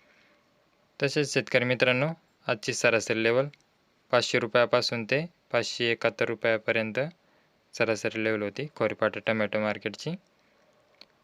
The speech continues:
तर मित्रांनो, पाचशे एकाहत्तर रुपयाच्या आतच सरासरी लेवल होती, पाचशे रुपयापासून ते पाचशे पन्नास, पाचशे एकाहत्तर रुपयापर्यंत.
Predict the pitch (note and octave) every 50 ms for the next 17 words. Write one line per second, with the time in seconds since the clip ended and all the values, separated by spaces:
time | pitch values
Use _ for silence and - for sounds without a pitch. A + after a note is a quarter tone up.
0 | _ _ - C3+ B2+ C3+ C#3 C3+ C#3+ C3+ C3+ C3+ B2 - C3+ C#3 C#3 - - C3+
1 | C#3 C#3 C3 - - A#2+ - - B2 B2+ A2+ - B2 A2+ - B2+ A#2+ - D3 C#3+
2 | - - A2+ G#2+ - - A2+ - A2 A2 G#2+ G#2 G2+ G2+ - - D3+ E3+ - _
3 | _ - A#2+ A2 - - - A2 G#2 - A2+ A2 - B2+ A#2 - - A2+ A2 G#2
4 | B2 C3+ D3+ - _ _ _ _ _ _ _ _ _ - B2+ A#2 - - A#2 -
5 | B2 A#2 A#2+ C3 D3+ E3 - - - - A#2 G#2+ - - A#2 A2 G#2 - A2 G#2+
6 | - A#2 G#2+ A2 - - G#2+ G#2 - A2 G#2+ G#2 G#2 G#2 G2 -